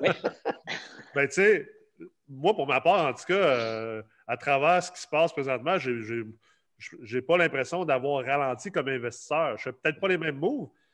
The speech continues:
Speaker 2: mais je suis encore en train de placer des pions, là, tu sais, encore, euh, c'était quoi en fin de semaine, euh, Joe, moi pis toi, on, on se parlait, je t'ai envoyé de l'information sur, euh, deux immeubles, j'ai dit, « Tu peux-tu, euh,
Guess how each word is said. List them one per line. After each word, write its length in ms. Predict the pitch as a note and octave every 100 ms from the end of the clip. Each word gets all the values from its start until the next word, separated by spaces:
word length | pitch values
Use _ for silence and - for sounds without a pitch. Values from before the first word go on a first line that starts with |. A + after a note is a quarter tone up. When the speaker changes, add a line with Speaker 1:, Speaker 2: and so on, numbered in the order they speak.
| _
Speaker 2:
mais 80 | C3+
je 60 | C3
suis 80 | E3+
encore 220 | F3 C#4+
en 20 |
train 140 | G3 F3+
de 40 |
placer 240 | D3 C#3
des 140 | D3 C3+
pions, 260 | C3+ G#3
là, 120 | F#3 B2+
tu 60 |
sais, 80 | E3
encore, 460 | D3 B2+ D3 D#3+ D3
euh, 340 | C3 B2 A#2+ A#2 _ _
c'était 180 | _ C3+
quoi 140 | D#3+
en 40 | D3+
fin 140 | D3+
de 40 | D3
semaine, 380 | C#3+ E3 D#3
euh, 300 | C#3+ C3+ C3 B2+
Joe, 200 | C#3 E3+
moi 100 | D#3+
pis 80 | -
toi, 140 | E3
on, 380 | D#3 C3+ B2+ A#2+ _ _ -
on 80 |
se 80 | A#2+
parlait, 400 | - C#3 D#3 E3
je 80 | D#3+
t'ai 160 | C#3+ C#3
envoyé 300 | C3+ D3+ D3
de 40 |
l'information 540 | D3 C#3 C#3+ C#3 D#3
sur, 160 | D#3 D3
euh, 300 | C3 B2+ B2 - _ _
deux 280 | A#2+ D#3 D3
immeubles, 320 | C#3 D#3 D#3+
j'ai 60 | C3
dit, « 300 | A#2 C3 B2+
Tu 60 | -
peux-tu, 240 | B2 -
euh, 480 | D3 C#3 B2+ B2 A#2+